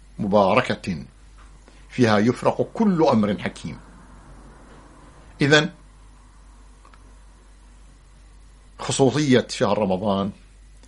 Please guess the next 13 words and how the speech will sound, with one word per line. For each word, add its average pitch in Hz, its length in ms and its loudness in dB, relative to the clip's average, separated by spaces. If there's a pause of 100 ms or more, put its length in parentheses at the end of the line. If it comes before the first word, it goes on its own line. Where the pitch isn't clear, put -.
(280)
أنه 117 480 2
ربيع 107 360 2
القرآن، 85 520 -4 (1080)
أنه 117 280 2
شهر 120 300 0
نزل 113 480 0
فيه 104 200 -4
القرآن، 90 560 -4 (440)
الوحي 110 380 0
الإلهي، 107 580 0 (1040)
وحري 113 480 4 (2250)
بنا 120 300 4
جميعا 98 680 -2